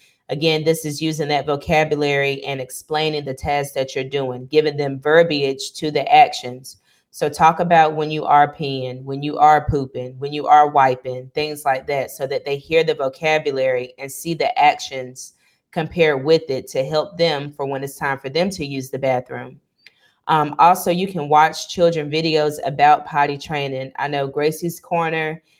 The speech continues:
she has a nice little bop on, um, potty training,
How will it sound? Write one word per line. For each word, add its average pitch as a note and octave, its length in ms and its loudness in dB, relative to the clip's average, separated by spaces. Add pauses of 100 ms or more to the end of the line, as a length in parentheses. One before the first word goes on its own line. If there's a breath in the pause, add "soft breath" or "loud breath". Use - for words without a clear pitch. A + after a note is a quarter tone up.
(140)
she - 200 -4
has D#3+ 200 2
a D#3+ 80 -2
nice D#3 300 -2
little D#3 180 0
bop C#3+ 480 4
on, D3 480 -4
um, C#3 400 -4
potty D3+ 380 2
training, C#3+ 600 -6